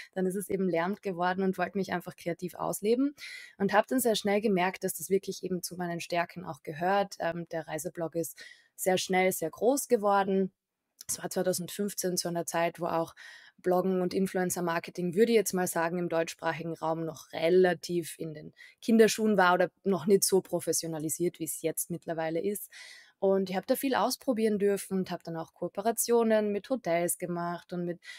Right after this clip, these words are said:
verschiedenen Marken. Und irgendwann habe ich gemerkt, dass mir zwar die Arbeit selber, also die Content Creation, die Geschichten erfinden, das alles schön aufbereiten, vor allem für Instagram,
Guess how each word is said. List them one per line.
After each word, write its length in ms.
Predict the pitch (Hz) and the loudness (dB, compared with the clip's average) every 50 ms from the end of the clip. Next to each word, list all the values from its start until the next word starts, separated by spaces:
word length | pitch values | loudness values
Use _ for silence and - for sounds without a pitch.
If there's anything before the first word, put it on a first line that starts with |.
| - - _ | -20 -20 _
verschiedenen 540 | - - 185 175 - 190 196 196 196 202 196 | -6 -6 -4 -4 -2 -2 0 0 2 2 0
Marken. 500 | 180 160 160 165 165 - - - 170 170 | -2 -2 -2 -4 -6 -6 -8 -8 -8 -6
Und 160 | 165 170 165 | -6 -6 -4
irgendwann 720 | - 208 226 262 277 254 202 180 175 180 214 262 294 302 - _ _ _ _ _ - - - - - _ _ _ _ | 0 2 2 4 2 0 0 -2 -2 0 0 0 -2 -2 -6 _ _ _ _ _ -20 -20 -20 -20 -20 _ _ _ _
habe 220 | - 208 196 214 | -2 0 0 0
ich 140 | 202 - _ _ | -2 -2 _ _
gemerkt, 580 | 196 185 185 180 175 180 208 254 277 - - | 2 2 2 2 2 2 2 2 0 0 -4
dass 140 | 220 202 - | -4 -4 -2
mir 160 | 208 202 196 | -2 -2 -2
zwar 160 | - - 196 180 | 0 -2 0 0
die 160 | 190 - - | 0 -2 -2
Arbeit 400 | 170 175 202 214 233 220 208 - | -2 -2 0 0 0 0 0 -2
selber, 420 | - - 180 175 180 196 190 208 | -2 -2 0 0 0 0 0 0
also 240 | 196 185 180 196 190 | 0 0 -2 -2 -6
die 80 | 180 180 | -8 -12
Content 400 | - - 190 190 196 196 190 190 | -6 -4 -2 -2 0 -2 -4 -4
Creation, 960 | - - 190 180 180 175 175 180 180 180 - - 170 170 170 170 170 170 175 | -4 -4 -2 -2 0 0 0 0 0 -2 -2 -4 -4 -4 -4 -4 -6 -6 -6
die 240 | 170 175 175 175 170 | -6 -6 -8 -8 -8
Geschichten 520 | - 175 - - 202 180 - - - 190 | -8 -8 -6 -6 -6 -8 -8 -4 -4 -2
erfinden, 680 | - 170 240 - - - 190 185 185 185 - - 185 180 | -2 -2 -4 -6 -4 -2 0 0 0 0 -2 -4 -4 -4
das 140 | 180 175 | -4 -4
alles 240 | - 165 170 - - | -4 -6 -4 -4 -4
schön 240 | - - 190 190 - | 0 0 0 0 0
aufbereiten, 720 | - 156 175 165 - - 190 156 170 170 170 - 180 165 | -2 -4 -4 -4 -4 -4 -4 -2 0 -2 -2 -2 -4 -8
vor 120 | - - - | -6 -6 -4
allem 200 | - 165 175 175 | -4 -2 -4 -2
für 100 | - 175 | -4 -2
Instagram, 720 | 185 190 196 190 - - 175 - 175 175 175 185 180 175 | -2 -2 -2 -2 -4 -6 -8 -6 -4 -4 -2 -2 -4 -4